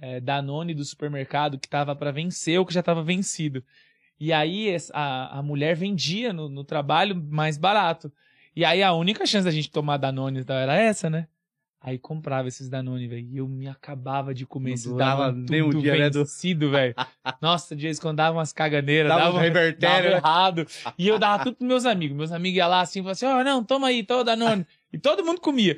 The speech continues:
Speaker 1: Você acha que criança vai olhar a validade? Nem eu,
Speaker 2: Ah,
Speaker 1: até
Speaker 2: nem
Speaker 1: hoje eu
Speaker 2: aí,
Speaker 1: não
Speaker 2: né?
Speaker 1: olho.
Speaker 2: Eu também não.
Speaker 1: E depois passa mal, não sabe nem por que que foi. Mas,
Speaker 2: Cara.
Speaker 1: mano, é engraçado esse negócio, velho.
Speaker 2: Tem história, viu, Du?
Speaker 1: Ô, ô, mano, deixa eu te perguntar uma coisa, velho. A gente fala muito sobre,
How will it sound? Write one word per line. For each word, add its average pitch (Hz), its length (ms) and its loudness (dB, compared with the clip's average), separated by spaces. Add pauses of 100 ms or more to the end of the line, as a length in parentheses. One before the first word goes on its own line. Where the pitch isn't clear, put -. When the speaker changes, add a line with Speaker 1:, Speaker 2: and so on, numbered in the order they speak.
(120)
Speaker 1:
Você - 120 -4
acha 226 100 0
que - 80 -16
criança 180 300 0
vai 147 80 2
olhar 147 100 4
a 143 40 2
validade? 147 540 2
Nem 359 260 2
eu, 262 220 6
Speaker 2:
Ah, 226 60 2
Speaker 1:
até 277 160 4
Speaker 2:
nem 277 100 6
Speaker 1:
hoje 262 140 2
eu 254 60 4
Speaker 2:
aí, 190 120 2
Speaker 1:
não 196 80 4
Speaker 2:
né? 208 60 6
Speaker 1:
olho. 247 320 4
Speaker 2:
Eu 185 80 -4 (280)
também 180 360 2
não. 131 240 0
Speaker 1:
E - 20 -12
depois 165 320 -4
passa 202 300 2
mal, 180 180 4
não 202 80 -2
sabe 196 220 0
nem 208 120 2
por 262 140 -4
que 285 140 -2
que 294 160 -14
foi. 170 260 2 (300)
Mas, 151 100 -2
Speaker 2:
Cara. 156 60 0
Speaker 1:
mano, 147 160 0
é 135 80 -4
engraçado 135 500 -2
esse 143 140 -16
negócio, 135 400 -4
velho. 117 160 -10 (160)
Speaker 2:
Tem 127 120 -6
história, 120 460 -4
viu, 113 140 -8
Du? 107 120 -8
Speaker 1:
Ô, 202 140 -4 (100)
ô, 214 40 -8
mano, 196 340 -6
deixa 170 140 -14
eu 185 40 -12
te - 80 -20
perguntar 190 400 -6
uma 170 200 -8
coisa, 131 260 -14
velho. 131 120 -8
A 139 40 -6
gente 170 220 -8
fala 180 260 2
muito 160 260 -2
sobre, 151 480 0